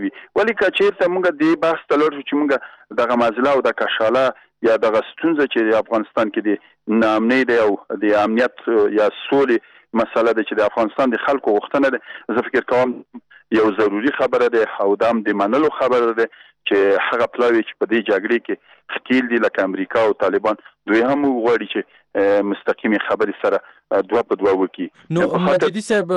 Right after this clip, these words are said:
Speaker 2: فکر کوئ چې دا د سولې پروسې ته د زمینې برابرولو لپاره مقدماتي اقدامات دي که نه، اه، دا عملاً داسې یو څه دي چې هغه سولې ته سړی امیدواره کوي چې ګویا خبرې پیل شوي دي؟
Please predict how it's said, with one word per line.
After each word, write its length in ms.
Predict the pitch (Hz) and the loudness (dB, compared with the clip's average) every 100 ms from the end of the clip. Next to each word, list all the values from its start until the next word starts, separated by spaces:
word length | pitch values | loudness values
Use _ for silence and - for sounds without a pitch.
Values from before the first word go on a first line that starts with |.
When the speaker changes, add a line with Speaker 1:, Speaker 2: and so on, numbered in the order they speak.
| 175 165 | -2 -2
Speaker 2:
فکر 220 | 202 175 | -2 -2
کوئ 220 | 180 185 | 0 -2
چې 140 | 185 | -2
دا 320 | 156 160 160 151 | -4 0 0 -2
د 140 | 139 | -6
سولې 300 | 139 165 165 151 | -6 -2 -2 -2
پروسې 280 | 143 - 156 | -4 -2 -2
ته 100 | 156 | -2
د 80 | |
زمینې 420 | 127 135 135 147 151 | -2 -2 0 -2 -2
برابرولو 720 | 135 127 127 131 156 170 156 | -2 -2 0 0 0 0 -2
لپاره 240 | 143 143 | -2 -2
مقدماتي 680 | 135 127 131 127 127 127 165 | -2 -4 -4 -2 -2 0 -2
اقدامات 400 | 160 156 156 151 | -2 -2 -2 -2
دي 80 | 151 | -4
که 120 | 147 | -4
نه، 160 | 143 143 - - - | -2 -4 -8 -20 -8
اه، 180 | 120 127 | -4 -2
دا 400 | 127 139 131 123 | 0 0 0 0
عملاً 360 | 123 131 139 | -2 -2 -2
داسې 220 | 135 135 139 | -2 -4 -2
یو 140 | 127 | -4
څه 140 | - | -4
دي 160 | 139 131 | -6 -6
چې 160 | - 123 117 113 | -4 -4 -2 -2
هغه 140 | 117 | -2
سولې 300 | 120 139 127 | -4 -2 -2
ته 100 | 120 | -4
سړی 160 | 120 123 | -4 -2
امیدواره 520 | 123 117 117 120 117 | 0 0 -2 -2 -2
کوي 280 | 113 127 127 | -2 -2 -2
چې 120 | - | -4
ګویا 260 | 113 117 113 | -2 -2 -2
خبرې 320 | 120 113 117 | -2 -2 -2
پیل 180 | 117 110 | -2 -4
شوي 260 | - 107 | -4 -6
دي؟ 160 | 107 117 | -6 -8